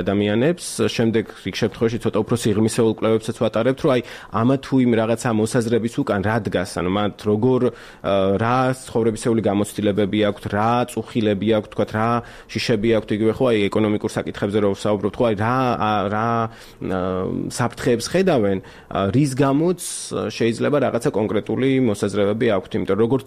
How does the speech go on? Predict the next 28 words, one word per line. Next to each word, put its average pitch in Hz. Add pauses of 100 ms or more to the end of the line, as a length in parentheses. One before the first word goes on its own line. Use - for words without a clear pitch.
წესი, 139
რაღაცა 107
მოსაზრებები 117
დაფუძნებული 117
არის 104
ხოლმე, 123 (420)
ა, - (560)
რაღაცა 117
შიდა, 123 (420)
ერთი -
მხრივ, 113
ალბათ, 92
რაღაც 90
შიდა 98
ღირებულებებზე, 151
მაგრამ 117
მეორე 127
მხრივ, 180
რაღაცა, 135
ე, 90 (340)
იგივე 127 (120)
ეკონომიკურ 113
თუ -
ცხოვრების 117
პირობებზე 117
და 151
იმ 131
რაღაც 113